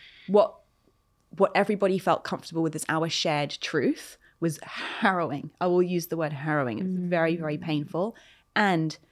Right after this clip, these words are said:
Speaker 1: the conversations that I've had, particularly with my mother as a result, have engendered a kind of a closeness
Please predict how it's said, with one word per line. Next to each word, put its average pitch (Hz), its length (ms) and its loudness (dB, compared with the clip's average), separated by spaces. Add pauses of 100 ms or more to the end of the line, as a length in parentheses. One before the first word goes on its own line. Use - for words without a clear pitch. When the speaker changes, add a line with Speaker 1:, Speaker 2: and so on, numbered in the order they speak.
(240)
Speaker 1:
the 196 60 -8
conversations 190 840 -2
that - 80 -6
I've 160 160 -6
had, 151 260 -6
particularly 170 540 -6
with 165 180 -6
my 165 80 -4
mother 151 400 -4
as 151 160 -8
a 139 40 -10
result, 147 480 -6
have 160 140 -10
engendered 160 540 -4
a 160 60 -12
kind 180 340 -6
of 175 60 -8
a 170 40 -10
closeness - 800 -8